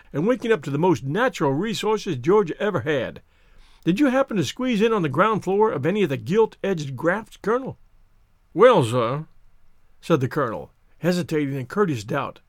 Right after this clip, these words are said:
"if I understand your question, I may say that I took the opportunity to make an investment that I believe will prove quite advantageous. Yes, sir, I believe it will result in both pecuniary profit and agreeable occupation."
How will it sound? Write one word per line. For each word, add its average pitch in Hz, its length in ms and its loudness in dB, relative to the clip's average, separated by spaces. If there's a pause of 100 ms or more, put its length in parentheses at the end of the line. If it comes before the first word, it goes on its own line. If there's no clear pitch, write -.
(640)
"if 113 160 -2
I 147 180 4
understand 240 480 2
your 165 160 4
question, - 540 -2 (300)
I 107 100 -4
may 202 240 2
say 208 220 2
that 156 160 2
I 139 80 0
took 262 260 -4
the - 120 -2
opportunity 190 640 0
to 156 80 0
make 180 240 0
an 156 80 -2
investment 135 580 -2
that 135 120 -4
I 156 80 0
believe 170 400 0
will 151 120 0
prove 175 320 0
quite 247 380 -2
advantageous. 196 960 -2 (580)
Yes, 175 340 4
sir, 180 540 -2 (320)
I 123 80 -2
believe 196 260 2
it 214 120 2
will 180 100 4
result 165 400 4
in 135 140 -2
both 202 260 0
pecuniary 226 640 0
profit 208 420 -4 (280)
and 127 120 -4
agreeable 196 540 2
occupation." 151 680 -4